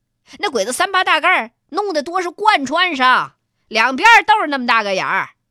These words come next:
咱们的步枪倒是出口大一些，但照你说的，那鬼子后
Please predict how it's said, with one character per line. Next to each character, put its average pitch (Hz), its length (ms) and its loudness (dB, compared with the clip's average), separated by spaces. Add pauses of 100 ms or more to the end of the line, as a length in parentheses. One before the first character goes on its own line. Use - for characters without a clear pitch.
(520)
咱 202 220 0
们 508 100 -6
的 415 80 4
步 285 200 -6
枪 240 200 -2
倒 254 120 -2
是 220 80 -4
出 - 120 -18
口 202 160 -8
大 202 220 0
一 127 60 -14
些， 117 260 -18 (640)
但 359 200 0
照 381 180 2
你 170 180 -12
说 170 200 -10
的， 156 120 -14 (180)
那 - 100 -4
鬼 254 200 -2
子 311 80 -2
后 - 60 -6